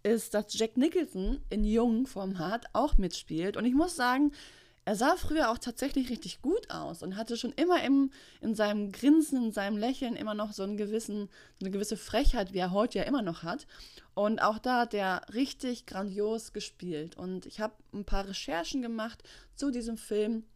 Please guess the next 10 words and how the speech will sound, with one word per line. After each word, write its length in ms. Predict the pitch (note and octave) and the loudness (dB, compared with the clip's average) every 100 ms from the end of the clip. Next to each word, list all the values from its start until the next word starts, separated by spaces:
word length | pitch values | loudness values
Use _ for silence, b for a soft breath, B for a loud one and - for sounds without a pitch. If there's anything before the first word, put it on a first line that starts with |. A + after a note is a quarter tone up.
| - _ _ - | -20 _ _ -10
nachdem 300 | G#3 G#3 G#3+ | -4 0 2
ich 100 | G#3 | 0
ihn 80 | G#3 | -2
geschaut 440 | F#3+ F#3+ F#3+ G3 | -4 -2 -2 -2
habe. 340 | G#3 G3+ G#3 G#3+ B B B B | -2 -2 -2 -6 B B B B
Und 240 | G3 G3 G3 | -2 -2 0
darin 200 | G3+ G#3+ | 0 -2
stand 400 | - G3 B3+ A3 | 0 2 2 2
auch, 160 | G3 | 0
dass 480 | - F3+ F#3 - | -4 -6 -6 -10